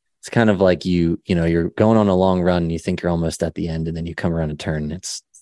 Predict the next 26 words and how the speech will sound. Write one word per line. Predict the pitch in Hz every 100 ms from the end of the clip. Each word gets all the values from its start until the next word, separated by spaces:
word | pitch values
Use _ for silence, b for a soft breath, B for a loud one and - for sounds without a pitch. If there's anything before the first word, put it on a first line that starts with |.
| _
you | -
know, | 156
you've | - -
got | 87
twenty | - -
more | 82 78
miles | 76 73 - 76
and | 82
you, | 90 101 -
you | 82
know, | - _ _ B B B B
and | 113 117
I, | 123
and | 123
I | 113
feel, | - 120 113 107 -
and, | 113 110 113
and | 110 107 - 107
that | 113 135
was | 147 107
sort | - 120 110
of | 104 85 - - -
the | -
process | 135 123 - 110 -
for | 98
me. | 87 82 82